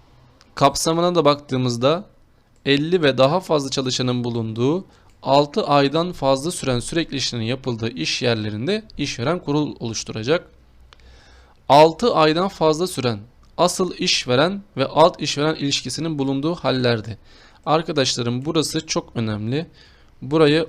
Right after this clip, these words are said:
özellikle dikkat edin. Sınavda sorular geliyor buradan çok. Bakın, asıl işveren ve alt işveren konusu var burada.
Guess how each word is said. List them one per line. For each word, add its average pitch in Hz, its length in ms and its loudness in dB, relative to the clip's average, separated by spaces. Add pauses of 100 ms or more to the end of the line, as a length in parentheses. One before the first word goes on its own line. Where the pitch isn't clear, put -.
özellikle 139 920 0
dikkat - 460 -6
edin. 131 300 0 (680)
Sınavda 143 800 2
sorular 147 500 4
geliyor 135 500 2
buradan 113 280 -2
çok. 107 220 -10 (1600)
Bakın, 143 340 2 (880)
asıl 202 300 4
işveren 170 480 4
ve 185 60 0
alt 151 280 4
işveren 151 500 0 (1160)
konusu 135 400 0
var 107 260 0
burada. 139 300 -4